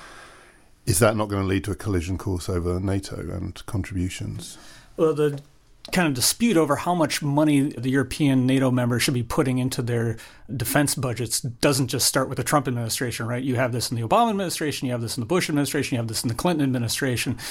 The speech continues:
Speaker 2: It's a pretty constant refrain in U S foreign policy. It doesn't really take into account a couple of things, which is one, just structurally, this is one of the paradoxes of power, right? If the United States has the means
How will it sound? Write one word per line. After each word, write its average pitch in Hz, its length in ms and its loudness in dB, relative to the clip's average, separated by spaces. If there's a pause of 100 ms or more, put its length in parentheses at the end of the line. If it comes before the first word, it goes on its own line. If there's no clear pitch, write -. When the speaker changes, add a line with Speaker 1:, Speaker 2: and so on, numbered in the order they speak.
(200)
Speaker 2:
It's - 100 -2
a 127 140 2 (120)
pretty 202 220 2
constant 147 560 0
refrain 127 720 0 (420)
in 123 400 4
U 131 260 2
S 117 180 4
foreign 120 380 2
policy. 120 680 0 (280)
It 135 300 0
doesn't 185 360 2
really 143 260 -2
take 156 220 -4
into 127 180 -2
account 135 340 -2
a 131 40 -2
couple 165 340 -2
of 120 120 -2
things, 127 300 -2
which 135 160 -2
is 113 160 -2
one, 131 420 2 (260)
just - 320 -2
structurally, 151 500 0
this 160 180 0
is 139 60 -2
one 160 100 4
of 135 60 2
the - 60 -4
paradoxes 135 580 2
of 120 100 -8
power, 127 340 2
right? 123 180 -2
If 131 100 -6
the 151 80 0
United 170 320 2
States - 420 0 (260)
has 131 340 2
the 131 80 2
means 131 580 4